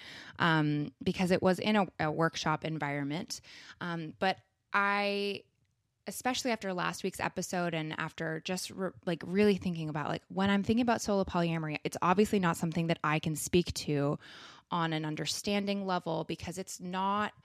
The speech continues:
who I am. It's not how I resonate, but there are many of you that I know it does resonate with. And I kept thinking, like, "Who could I bring on? Who could I talk to?" And I was like, "Wait, I already have had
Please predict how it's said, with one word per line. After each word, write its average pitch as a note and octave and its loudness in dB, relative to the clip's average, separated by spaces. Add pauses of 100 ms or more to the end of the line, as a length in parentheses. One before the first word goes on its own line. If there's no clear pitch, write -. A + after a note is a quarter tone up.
(240)
who - 2 (120)
I D#3 2
am. C#3+ 0 (280)
It's - -4
not F#3+ 2
how - 2
I D#3 4
resonate, D3+ 2
but F3 4
there F3 8
are F3 8
many B3+ 10
of G#3+ 6
you D3 6 (240)
that F3 4
I D#3+ 6
know C#3+ 4
it - 2
does D4+ 8
resonate - 2
with. - 2
And F3 2
I E3+ 0
kept - 0
thinking, G3 0
like, D#3 -4
"Who D4+ -2
could D4+ 4
I C4+ 6
bring A3+ 2
on? F#3 2
Who G3 2
could G#3 4
I F#3+ 4
talk D#3+ -2
to?" - -14
And F3+ 0
I - 0
was F#3 -2
like, F#3 -4
"Wait, G3 2
I G#3+ 2
already A#3 6
have G3 2
had D#3 -4